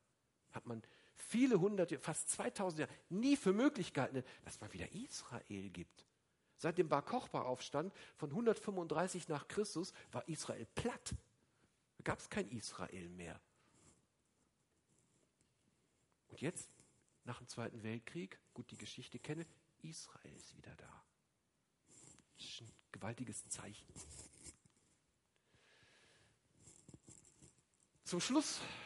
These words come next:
noch kurz ein paar Takte zur Wiederkunft Jesu, weil das gehört meines Erachtens mit da rein, wenn wir über dein Reich komme, beziehungsweise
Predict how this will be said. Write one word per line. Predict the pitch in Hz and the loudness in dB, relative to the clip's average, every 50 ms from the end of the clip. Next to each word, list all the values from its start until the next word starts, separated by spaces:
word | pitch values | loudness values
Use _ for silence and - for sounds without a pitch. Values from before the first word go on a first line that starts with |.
| - - - - _ _ _ _ _ | -12 -14 -16 -20 _ _ _ _ _
noch | - 165 175 180 151 - - - - - - - - _ _ - _ _ _ _ _ - - _ _ _ _ _ _ _ _ - - _ _ _ - | 4 8 8 10 8 8 -2 -6 -8 -10 -14 -20 -20 _ _ -20 _ _ _ _ _ 0 0 _ _ _ _ _ _ _ _ -20 -20 _ _ _ 0
kurz | - 202 190 190 - - | 8 8 8 8 8 0
ein | 147 143 143 | 0 0 2
paar | - 135 - | 2 -2 0
Takte | - 160 165 - - 165 - | 2 0 0 2 0 -2 -2
zur | - - 147 127 117 | -2 -4 -4 -2 -2
Wiederkunft | 143 135 139 135 131 - 127 107 95 92 - - - - | 2 4 4 4 4 2 -4 -4 -4 -4 -12 -14 -14 -14
Jesu, | 95 90 95 104 104 113 127 131 117 127 151 170 220 262 285 285 - - - | -12 -8 -4 -2 0 2 0 0 0 -2 -2 2 2 4 2 2 0 -4 -8
weil | - 107 110 | -4 0 0
das | 113 117 - | 0 -2 -2
gehört | - 123 117 127 135 - - - _ - - _ _ - - - - - _ - - - _ - | -6 -4 -2 -4 -4 -6 -10 -20 _ -20 -20 _ _ -20 -20 -20 -20 -20 _ -20 -20 -20 _ -4
meines | - 117 135 139 - - | -2 0 0 0 0 0
Erachtens | - - 135 - - - 147 131 - - | 0 0 0 -2 -2 -6 -6 -6 -6 -4
mit | 131 131 - | -6 -4 -2
da | 104 98 | 0 -2
rein, | 98 - 131 151 208 226 180 | 2 4 4 4 4 4 2
wenn | 156 143 131 | 0 0 4
wir | 135 135 131 131 - - - - - - - - - - _ _ | 6 6 4 4 0 -10 -16 -16 -16 -18 -18 -20 -20 -20 _ _
über | - 131 123 120 113 | -10 -4 -4 -4 -4
dein | - 113 113 120 127 | -2 -2 -2 -2 -2
Reich | 120 101 104 92 95 98 - - - _ _ _ _ - | -4 -4 -4 -4 -4 -6 -10 -14 -20 _ _ _ _ -18
komme, | - - - 120 127 160 185 151 | -16 -12 -8 -6 -4 -2 -2 -2
beziehungsweise | 131 120 - - 135 131 127 - 127 120 117 120 | -2 -4 -4 -6 -6 -6 -6 -6 -8 -4 -4 -6